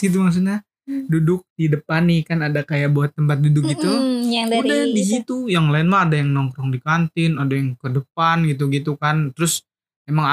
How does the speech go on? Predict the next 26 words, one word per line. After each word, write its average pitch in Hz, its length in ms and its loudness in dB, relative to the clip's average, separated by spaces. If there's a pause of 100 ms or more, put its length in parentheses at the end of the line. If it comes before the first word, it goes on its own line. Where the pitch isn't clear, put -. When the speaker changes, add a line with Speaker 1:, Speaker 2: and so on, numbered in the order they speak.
(120)
Speaker 1:
akan 196 320 0
dari, 147 880 0
apa, 185 400 -4 (480)
daerah 143 720 0
beda, 143 480 0
ini 165 160 2
kan 196 80 0
di 190 80 4
Banjar, 151 400 2
ini 185 160 2
di 180 80 4
Lenggen 160 480 2
gitu 151 160 -2
ya. 139 160 -2 (1040)
Nah, 147 240 2
jauh 156 320 2
gitu. 156 160 0
Jadi 170 400 0 (280)
kalau 160 260 0
yang 160 160 2
mereka 156 380 2
tuh 262 100 -8 (220)
kebanyakan 180 760 0 (380)
karena 160 400 -4
emang 160 240 -2
dulunya 156 580 -4